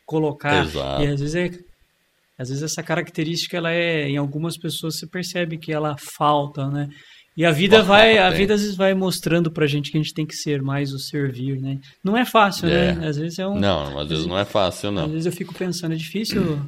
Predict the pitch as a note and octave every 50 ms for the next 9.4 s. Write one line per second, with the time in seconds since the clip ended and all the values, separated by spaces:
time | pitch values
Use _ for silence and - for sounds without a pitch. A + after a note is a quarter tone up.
0 | - - _ _ _ C#3+ C#3+ D#3 E3 E3 - F3 F3 F3 E3+ F3 - - - F#3+
1 | F3+ F3+ F3+ F3+ F3 F3+ - - F#3 F3 F3 F3+ F3+ F3+ E3+ E3 E3 F3 E3+ -
2 | F3+ E3+ F3 - F3+ F3 - - F3+ F3+ F3+ - - F3 F#3+ G#3 F#3 - C#3+ C#3
3 | D3 D3+ D3 D3 - _ _ _ _ _ _ _ _ _ _ _ _ _ - -
4 | C#2 C2 B1+ C2 C2 - _ _ _ _ - - C#2 C#2 D2 G#2 A2 F#2+ D2+ C#2
5 | D2 - - - _ _ _ - - - - - F2 E2+ - _ A#2 A#2 G2+ F2
6 | D2+ - - - _ _ _ - G2+ B2+ D#3+ F#3 D#3+ B2 B2 G#2+ G2 - - -
7 | A2 B2 C#3 A#2+ A2 G2 F2+ E2 - - - D#2 E2 G#2+ C#3+ D#3+ B2+ F2+ E2 -
8 | - _ - - F3+ F#3+ G#3 G3+ F#3+ G3 F3+ - F#3 D#3+ C#3+ B2 A2+ G#2+ A#2+ D#3+
9 | A3+ B3+ A#3+ F#3 C3 A2 G#2